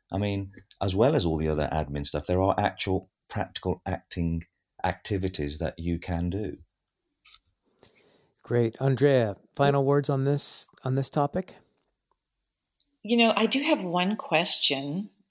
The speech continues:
Speaker 3: for you. It's a, it's a little bit of a delicate issue, but it has been on my mind. Um, and so no judgment here on this, but do you feel, as I'm seeing, you know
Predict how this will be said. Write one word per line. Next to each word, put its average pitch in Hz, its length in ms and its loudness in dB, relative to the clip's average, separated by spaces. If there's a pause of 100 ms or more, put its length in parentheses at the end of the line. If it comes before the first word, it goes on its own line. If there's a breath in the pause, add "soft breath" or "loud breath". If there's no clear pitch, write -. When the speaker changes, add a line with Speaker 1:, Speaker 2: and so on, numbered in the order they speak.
(120)
Speaker 3:
for 156 200 -2
you. 143 600 -2
It's 165 200 -2
a, 170 60 -4 (160)
it's 165 160 0
a 180 40 0
little 196 300 0
bit 359 100 -2
of 196 100 2
a 156 60 4
delicate 160 580 2
issue, 143 640 2
but 151 220 0 (140)
it 165 160 -8
has 196 280 2
been 277 140 -2
on 151 220 -4
my 143 160 -2
mind. 143 560 -2 (140)
Um, 147 420 -4 (1800 loud breath)
and 170 140 0
so 180 420 6
no 202 320 4
judgment 190 680 4
here 147 800 -2
on 156 200 -4
this, 151 580 2
but 165 180 2 (340)
do 233 100 4
you 320 340 -4
feel, 165 580 4
as 190 180 2
I'm 226 180 4
seeing, 190 840 4
you 240 120 -2
know 208 500 2